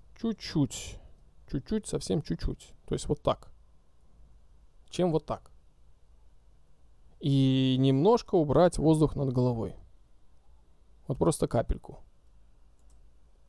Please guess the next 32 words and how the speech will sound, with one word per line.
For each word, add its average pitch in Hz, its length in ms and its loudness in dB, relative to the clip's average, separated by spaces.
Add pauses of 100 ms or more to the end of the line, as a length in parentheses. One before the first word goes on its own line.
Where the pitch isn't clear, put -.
(580)
Я 170 180 2
думаю, 202 220 6
вот 180 100 4
так, 175 200 2
э, 139 260 6
снимок 180 240 0
смотрелся 147 340 -2
бы 135 80 -2
лучше, 127 400 -6 (400)
чем, 131 540 0
э, 117 380 -6
вы 151 240 0
его. 156 480 -2 (500)
Дайте 170 260 0
я 131 80 4
по-другому 151 640 -2
лучше 113 280 -8
его 131 120 -4
сделаю. 196 460 -2 (540)
Вот - 180 -6
воздух 123 280 -6
над 135 120 -2
головой, 190 440 2
я 131 120 -2
его 120 160 0
немножко 123 420 -4
просто 123 360 -4
вот 120 100 -8
так - 160 -4
вот, - 260 -8
э, - 160 -18 (120)
увеличу. 175 600 0